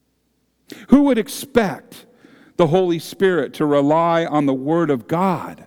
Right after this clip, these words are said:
as it is written and read to change the hearts of readers and hearers? Who would expect water connected with the Word of God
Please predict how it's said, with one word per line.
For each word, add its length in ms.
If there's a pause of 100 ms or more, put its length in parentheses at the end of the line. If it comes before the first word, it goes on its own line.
(460)
as 220
it 120
is 180
written 480
and 240 (200)
read 640 (220)
to 100
change 520
the 100
hearts 880 (360)
of 380 (160)
readers 760 (340)
and 520
hearers? 960 (840)
Who 580 (160)
would 180
expect 920 (520)
water 760 (840)
connected 760
with 240
the 100
Word 380
of 180
God 640